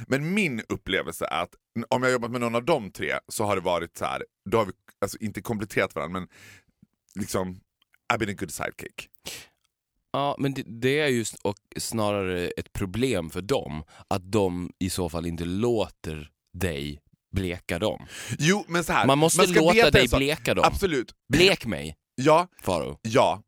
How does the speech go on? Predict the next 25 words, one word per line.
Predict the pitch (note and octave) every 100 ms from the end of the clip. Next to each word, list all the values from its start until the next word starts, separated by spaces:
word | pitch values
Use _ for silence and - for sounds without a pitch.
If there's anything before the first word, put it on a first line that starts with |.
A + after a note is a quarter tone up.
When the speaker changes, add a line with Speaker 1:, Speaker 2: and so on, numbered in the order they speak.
| -
Speaker 1:
men | C3 D3 - _ _
liksom, | C#3 A#2 C3+ - _ -
in | D3+ D#3+
this | E3+ - - -
amazing | B2+ D3+ D3+ B2+ A2+ G2+
parade | A2 F#2+ F2 F#2+ E2+
that | F#2+ F#2+
I | -
enjoy | G2 G#2 A2
every | A#2 A#2+
single | B2+ G#2 F#2
second | F#2+ E2 D#2
of | D2+ F2+
it, | - - B2+ -
så | C#3+
tänker | E3 D#3+ C#3+
jag |
också | A#2+ A#2+
att | G2
min | A2+ C3
personla-, | - C3 - - D#3 D3 D3 C#3+ A#2+ A2+ - -
personlighet | D3 - F#3 D3+ G#2+ G2 - G#2
och, | - A#2 -
och | A2
mitt | G#2+ -